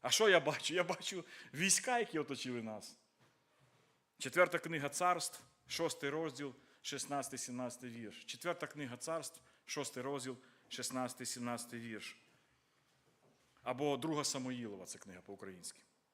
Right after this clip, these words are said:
Шостий розділ, шістнадцятий, сімнадцятий. А Єлисей відповів: «Не бійся, бо тих, хто з нами, більше від тих, хто з ними». Слуга думає: «Все». <laughs> Єлисею пора. <laughs> Єлисею вже видається.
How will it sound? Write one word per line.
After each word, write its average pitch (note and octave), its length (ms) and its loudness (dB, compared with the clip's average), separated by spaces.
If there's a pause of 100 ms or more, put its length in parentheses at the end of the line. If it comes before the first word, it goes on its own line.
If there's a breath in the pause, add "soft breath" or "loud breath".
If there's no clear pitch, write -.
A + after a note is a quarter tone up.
(580 soft breath)
Шостий B2+ 360 -4
розділ, B2+ 260 -4
шістнадцятий, A2+ 460 -8
сімнадцятий. A#2 300 -4
А C3+ 40 4
Єлисей D3 360 4
відповів: D#3 460 0
«Не D3 100 2
бійся, B2+ 560 -2 (400 soft breath)
бо D3+ 200 6
тих, - 260 2
хто C3+ 200 0
з A#2+ 120 -2
нами, F#3+ 480 4 (400 loud breath)
більше D3 560 4
від A#2+ 180 -2
тих, C#3 180 0
хто C3+ 200 -4
з A2 80 -6
ними». A2+ 280 -2
Слуга D3 280 -4
думає: C3+ 280 -4
«Все». G#2+ 300 -8 (720)
<laughs> - 720 -12
Єлисею F3+ 540 0 (180)
пора. D3 480 2 (520)
<laughs> - 440 -16
Єлисею G#3 640 6
вже F#3 120 6
видається. F#3 760 4